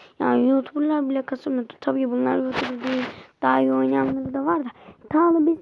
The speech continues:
ilk üçe giremedik. Ben burada bir adaletsizlik olduğunu düşünüyorum. Neden? Bence bunlar sıfır bir hesap açtı. Han Solo da var. Ama tamam Han Solo olabilir.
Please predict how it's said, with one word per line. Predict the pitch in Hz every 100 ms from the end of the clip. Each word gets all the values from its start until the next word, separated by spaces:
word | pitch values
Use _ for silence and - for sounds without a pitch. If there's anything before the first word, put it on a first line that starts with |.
| -
ilk | 330 - -
üçe | 285 - 330
giremedik. | 285 277 302 277 240 277 - - _ _ _ _ _ _ _ _ _ -
Ben | 262 277 311
burada | 311 285 285
bir | 311 -
adaletsizlik | - 285 285 294 - 294 294 302
olduğunu | 294 285 294
düşünüyorum. | 262 - 302 262 254 - - - -
Neden? | 320 311 311 320 _ _ 294
Bence | - 302 285
bunlar | 320 381 381 370 320 - _
sıfır | - 339 339 330 294
bir | 320 311
hesap | 302 294 330 -
açtı. | 262 202 - - - - - _ _
Han | - 277
Solo | 269 - 320 311
da | 254 -
var. | 247 277 - _ - _ _ _
Ama | - 349 415 359 _ _ _ _ _ _ _ _ _ -
tamam | 277 294 269 226
Han | - 254 262
Solo | 247 302 302
olabilir. | 302 285 294 285 285 254